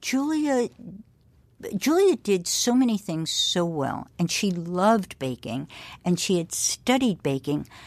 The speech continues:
She had studied years ago at the Cordon Bleu, but she would truly study things at home. She would test, she would take notes, she would retest. But she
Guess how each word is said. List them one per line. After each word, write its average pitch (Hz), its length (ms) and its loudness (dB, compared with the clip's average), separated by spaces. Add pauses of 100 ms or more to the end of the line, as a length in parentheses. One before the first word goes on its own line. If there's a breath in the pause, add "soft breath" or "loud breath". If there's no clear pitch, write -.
(800 loud breath)
She - 160 0
had 180 100 4
studied 151 400 0
years 160 300 2
ago 147 160 0
at 135 120 -2
the 139 80 -8
Cordon 147 340 -2
Bleu, 226 180 2
but 165 180 -2
she - 200 0
would 220 200 2 (140)
truly 233 540 2
study 165 640 0
things 131 340 0
at 139 120 -6
home. 139 360 -2 (260 loud breath)
She - 200 0
would 170 260 -2
test, - 320 0
she - 200 -2
would 170 180 -6
take - 260 -4
notes, 165 320 0
she 180 160 0
would 165 240 -2
retest. - 500 -2 (600 loud breath)
But 220 160 0
she - 240 2